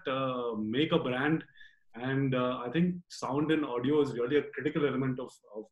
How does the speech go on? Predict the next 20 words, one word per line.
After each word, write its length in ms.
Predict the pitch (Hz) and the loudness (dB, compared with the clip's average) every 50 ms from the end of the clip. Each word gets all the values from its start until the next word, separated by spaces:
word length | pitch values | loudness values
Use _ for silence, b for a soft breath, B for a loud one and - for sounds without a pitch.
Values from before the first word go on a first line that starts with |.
| - | -8
brand 240 | 123 120 127 131 127 | -4 -2 0 0 0
building. 340 | 131 127 123 123 131 135 135 - - b b b b b b b b - | 0 0 0 0 0 -2 -4 -6 -12 b b b b b b b b -8
And 140 | 127 131 147 | -4 -4 -2
I 60 | 156 | 0
think 260 | 160 196 196 175 - - - _ _ _ - | 2 2 2 2 0 -2 -10 _ _ _ 0
that's, 360 | 143 156 160 - - - - | 0 0 0 -2 -6 -6 -2
that's 260 | - 147 147 - - | 0 0 0 4 6
really 180 | 165 160 170 165 | 6 8 8 8
what 240 | 151 151 151 - | 6 6 4 4
needs 180 | 151 143 147 - | 4 4 4 2
to 60 | - - | 0 -2
come 220 | 135 123 123 117 | 0 0 0 2
back. 240 | 120 127 127 113 - - | 2 0 0 0 -2 -4
And, 200 | 110 110 104 101 107 | -4 -4 -4 -4 -4
and, 240 | 110 107 107 104 101 101 - | -6 -6 -6 -6 -10 -14 -18
uh, 760 | 107 104 104 101 101 101 101 101 98 98 - - _ - 120 | -20 -20 -20 -18 -18 -18 -18 -18 -18 -20 -20 -20 _ -6 -2
I 20 | 135 | -2
would 180 | 156 151 147 - | -2 0 2 2
think, 260 | 147 143 147 143 143 - - - _ _ _ _ _ _ _ _ _ - | 4 4 4 2 -2 -4 -12 -20 _ _ _ _ _ _ _ _ _ -12
uh, 280 | 110 110 113 110 110 110 | -10 -8 -6 -6 -6 -6